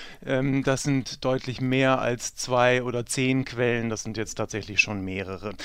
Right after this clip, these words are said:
Also, tatsächlich, Sie haben's gesagt, der,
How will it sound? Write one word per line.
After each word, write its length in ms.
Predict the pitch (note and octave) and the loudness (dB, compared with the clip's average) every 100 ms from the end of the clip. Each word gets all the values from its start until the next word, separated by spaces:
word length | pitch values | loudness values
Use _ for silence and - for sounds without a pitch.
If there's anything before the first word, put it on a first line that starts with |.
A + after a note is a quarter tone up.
| - - - | -8 -8 0
Also, 440 | C3+ D3+ C#3+ D3+ - D#3 C3 | 6 6 6 2 0 -6 2
tatsächlich, 520 | D#3 E3 E3 C#3 A#2 | 4 4 4 2 2
Sie 80 | C#3+ | 4
haben's 200 | D3+ - | 4 2
gesagt, 400 | C#3 C#3+ D#3+ - | 2 4 4 4
der, 320 | C#3 C3+ | 4 6